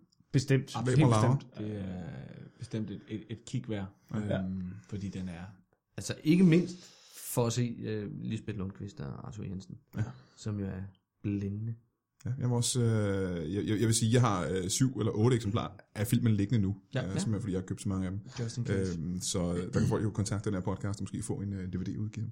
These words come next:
Speaker 2: Mhm.
Speaker 3: Og gøre det med V H S eller en Betamax, jeg har alle tre. Øh, og nu vil jeg sige, øh, tusind tak til specialklassen. Tak fordi I kom herind.
Speaker 2: Tak
Speaker 1: Tak fordi vi måtte.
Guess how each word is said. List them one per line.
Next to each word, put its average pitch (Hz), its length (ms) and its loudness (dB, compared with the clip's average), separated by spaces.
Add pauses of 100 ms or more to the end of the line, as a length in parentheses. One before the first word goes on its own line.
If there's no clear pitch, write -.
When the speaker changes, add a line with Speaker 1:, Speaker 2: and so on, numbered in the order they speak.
Speaker 2:
Mhm. 131 260 8
Speaker 3:
Og 110 80 -2
gøre 101 180 -4
det 104 100 -4
med 95 80 2
V 95 40 2 (160)
H 98 60 0
S - 40 -6
eller 117 120 0
en 92 60 -2
Betamax, 101 360 -2
jeg 98 80 -4
har 104 80 -2
alle 95 140 -4
tre. 104 140 -8 (680)
Øh, 110 440 8
og 127 80 8
nu 135 100 8
vil 160 80 6
jeg 147 100 6
sige, 120 400 6
øh, 104 100 4
tusind 156 300 2
tak 113 200 4
til 101 280 2
specialklassen. 131 680 2 (180)
Tak 131 160 2
fordi 107 160 0
I - 20 2
kom 110 160 4
herind. 135 180 6 (180)
Speaker 2:
Tak 123 200 -2
Speaker 1:
Tak 160 140 6
fordi 185 120 8
vi 151 60 8
måtte. 147 220 8